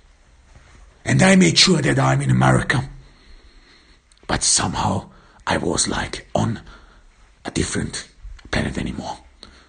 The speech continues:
Like I have overslept something. Like I have not noticed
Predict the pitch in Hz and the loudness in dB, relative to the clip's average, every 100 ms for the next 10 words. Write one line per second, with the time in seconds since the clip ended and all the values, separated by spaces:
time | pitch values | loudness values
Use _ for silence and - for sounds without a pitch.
0 | _ _ _ _ _ _ _ _ _ _ | _ _ _ _ _ _ _ _ _ _
1 | _ _ _ _ _ _ _ - 117 107 | _ _ _ _ _ _ _ -2 0 2
2 | 156 151 135 - - 143 139 - 170 127 | 2 2 0 0 2 4 4 4 2 -2
3 | - - - - - - - _ _ - | -4 -8 -8 -16 -20 -20 -20 _ _ -20
4 | - - - _ _ _ - - _ - | -20 -20 -20 _ _ _ -20 -20 _ 0
5 | - - - - 95 - - - _ _ | 2 2 0 -4 -6 -8 -14 -16 _ _
6 | _ - - - - - - _ _ _ | _ -20 -20 -20 -20 -20 -20 _ _ _
7 | - _ _ _ _ - 104 123 - 127 | -20 _ _ _ _ -6 0 0 -2 -2
8 | 127 - - - - 95 - 120 - - | -2 -2 -6 -8 -4 -4 -4 -6 -6 -8
9 | - 147 - - 151 - - | -2 0 0 0 0 0 -4